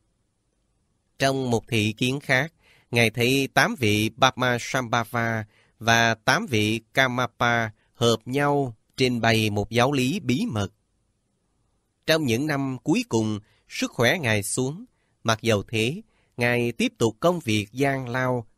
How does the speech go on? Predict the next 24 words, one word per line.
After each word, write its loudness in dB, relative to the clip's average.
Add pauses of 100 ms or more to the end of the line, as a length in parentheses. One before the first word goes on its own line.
không -2
giảm -2
sút. -6 (1600)
Năm 0
một 0
nghìn 2
năm -4
trăm -2
năm -2
mươi 0
tư, -2 (360)
xảy 0
ra -2
một 0
sự 0
bùng 0
nổ -2
của 2
bệnh 2
cùi 0
ở -2
Nam -4
Tây -2
Tạng. -6